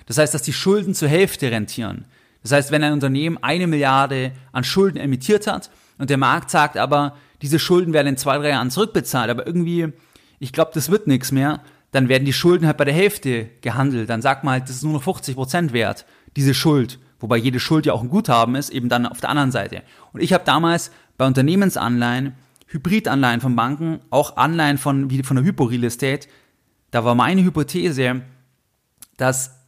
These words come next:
erstens bei bestimmten Unternehmen, die werden nicht pleite gehen und die Renditen sind halt extrem raufgegangen, sprich die Prozentnotiz ist extrem gefallen, weil einfach alle sehr, sehr ängstlich sind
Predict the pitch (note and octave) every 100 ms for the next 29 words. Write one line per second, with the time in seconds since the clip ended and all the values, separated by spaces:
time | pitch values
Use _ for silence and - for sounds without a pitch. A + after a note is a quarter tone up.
0 | _ C#3+ E3+ - C#3 C3 C3 - _ _
1 | _ - A2+ A2+ - D3+ C#3+ C3+ A#2+ C3
2 | C3+ C3 D3+ E3 E3+ D#3+ - - C3 F#3
3 | D3 A2+ A#2 B2+ C3+ - - D3 D3+ C#3
4 | C3+ A3 A3+ C#3+ D3+ C#3+ B2+ - D3+ D#3
5 | C#3 C3 G3+ - C#3+ B2 A#2+ A#2+ - C#3
6 | B2 B2+ C3 F3 C#3+ D#3 C3 C3+ C3 C3+
7 | B2 B2+ G3 F#3 D#3 D#3 - - - C#3
8 | D3+ D3 E3+ - D#3+ F#3 C#3+ E3 E3 -
9 | F3 G#3+ - D3+ C3+ - C#3 C#3+